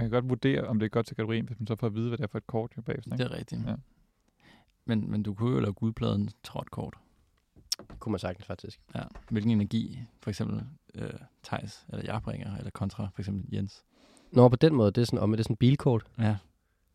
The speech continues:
Speaker 1: Og så er altså en med tarotkort, altså hestekort.
Speaker 2: Ja.
Speaker 3: Ja. Altså, men jeg skal bare lige forstå, så, øh, er det så sjovest med tarotkort, at,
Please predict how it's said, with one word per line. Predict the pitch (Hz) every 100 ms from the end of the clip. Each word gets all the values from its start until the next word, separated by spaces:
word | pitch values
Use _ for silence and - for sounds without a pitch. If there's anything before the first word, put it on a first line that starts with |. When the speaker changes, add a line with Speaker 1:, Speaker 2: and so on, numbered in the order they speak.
| _ _ _ -
Speaker 1:
Og |
så | -
er | 117
altså | 110 113
en | 107
med | 104
tarotkort, | - 110 113 - 104 104 -
altså | -
hestekort. | 110 113 - - 107
Speaker 2:
Ja. | 110 - - 107 -
Speaker 3:
Ja. | 120 113 - - _ -
Altså, | 123 104
men | 110
jeg | 110
skal |
bare | -
lige | 127
forstå, | 117 - 120
så, | 120 120
øh, | 113 107 - - 95 98 - 131 - - _ -
er | 120
det | 117
så | 123
sjovest | - 120 135 -
med |
tarotkort, | 131 107 - 117 110 -
at, | 104 101